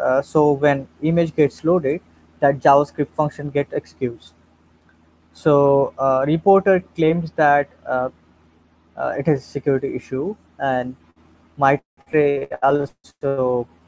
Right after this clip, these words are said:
uh, mitre also accepted that case and assigned it C V E. But if you know, uh, this is not a bug and rather a feature, because, uh, on error, uh,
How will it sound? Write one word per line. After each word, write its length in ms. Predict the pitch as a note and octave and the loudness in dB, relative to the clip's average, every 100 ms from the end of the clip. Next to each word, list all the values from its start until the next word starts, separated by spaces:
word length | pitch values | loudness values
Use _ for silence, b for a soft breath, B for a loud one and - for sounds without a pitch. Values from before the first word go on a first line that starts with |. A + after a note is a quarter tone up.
| _ _ _ _ _ | _ _ _ _ _
uh, 280 | C3+ B2+ B2+ C3 | -4 -2 -2 0
mitre 460 | C#3 C#3 C3+ A#2+ - | -2 2 2 0 -4
also 340 | C#3 D3 B2+ | -4 -2 -2
accepted 540 | B2+ - D#3 - D3 C#3 | -2 -4 -6 -2 -2 2
that 200 | C3+ C3+ _ _ - | 2 0 _ _ 0
case 380 | D3 E3 - - _ _ _ _ | 0 0 -4 -18 _ _ _ _
and 140 | C#3 | -6
assigned 380 | C3+ D#3 C#3 C#3 | -4 -2 -2 -2
it 100 | C3+ | -6
C 200 | - C#3 | -6 -8
V 100 | C3+ | -6
E. 280 | B2 B2 F#3+ - - - _ _ _ _ _ _ _ | -4 -4 -8 -12 -20 -20 _ _ _ _ _ _ _
But 220 | D#3 E3 - | 0 0 0
if 160 | D#3 | 2
you 80 | G3 | 4
know, 360 | F#3 F#3 D3+ - _ _ _ _ _ | 6 4 2 0 _ _ _ _ _
uh, 140 | C3+ | -2
this 220 | C3+ D#3+ F#3+ | 0 0 2
is 80 | |
not 180 | F3+ E3 | 4 4
a 60 | D#3 | 2
bug 260 | C3 E3+ - _ _ | 2 0 -2 _ _
and 160 | D#3 C3+ | -8 0
rather 320 | C3 C#3 C#3 | 2 2 0
a 80 | C#3+ | -2
feature, 440 | - C#3+ C#3+ F#3+ - _ _ _ _ _ _ | -6 -6 -6 -6 -10 _ _ _ _ _ _
because, 440 | C#3+ E3+ D#3+ E3+ - | -4 2 2 2 -2
uh, 280 | D3 C#3 C3+ - | 0 2 0 0
on 220 | D#3+ F3+ | 2 2
error, 460 | F#3 F#3 F#3 F#3 - _ _ _ _ _ - | 2 4 2 0 -8 _ _ _ _ _ -10
uh, 240 | B2+ B2+ | -4 -4